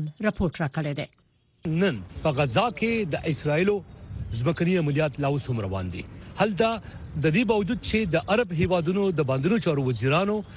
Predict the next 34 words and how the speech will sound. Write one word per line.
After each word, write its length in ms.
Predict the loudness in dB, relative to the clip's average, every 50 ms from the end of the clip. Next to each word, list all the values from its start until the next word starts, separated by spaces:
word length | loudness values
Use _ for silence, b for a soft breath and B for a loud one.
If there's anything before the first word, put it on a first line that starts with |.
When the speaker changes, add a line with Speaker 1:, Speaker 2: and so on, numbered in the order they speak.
| B B B B B
Speaker 2:
او 100 | 0 2
د 60 | 2
امریکا 400 | 2 2 2 0 2 2 0 2
د 100 | 2 0
باندنیو 420 | 0 0 0 2 2 2 2 2
چارو 260 | 2 2 2 0 2 0
وزیر 340 | 0 0 2 2 2 0 0 0
پرون 340 | 0 0 2 2 2 0 -2 -2 -2
په 120 | -4 -4 -4 -8 -16 -18 -14 -6 -2
اردن 360 | 0 0 4 4 2 2 2 -2 -2 0 2
امان 300 | 4 4 4 2 0 -2
کې 560 | -2 -2 -4 -4 -6 -10 -14 -16 -12 -4 0
دا 100 | 0 2 2
غوښتنه 320 | 2 0 0 2 2 2 2 0
تکرار 320 | -2 -2 2 2 2 2 0 0
کړه 140 | 0 -2 -2 -2 B B B B B B -4
چې 100 | -2 0 0 -2 -4 -6 -8 -6 -2 0 2 2
لږ 240 | 2 2 0 0 0
وخت 180 | 0 0 0
لپاره 380 | -2 -2 0 0 0 0 0 0 2 0
یا 80 | 0
څه 120 | 0 0 -2 0
شی 100 | 0 2
به 120 | 2 2 2
د 140 | 2 2 0
پاره 140 | 0 0 0
دی 140 | 0 -2 -2 0
اوربند 380 | 0 0 2 2 2 2 2 2
وشي، 300 | 2 0 0 0 -2 -2 -4 B B B B B B 0
خو 120 | 2 2 2 2 0
د 180 | -2 -2 -2 -2
اسرائیل 280 | -2 0 0 2 2
وزیر 240 | 2 2 2 2 2
اعظم 240 | 2 2 0 0 -2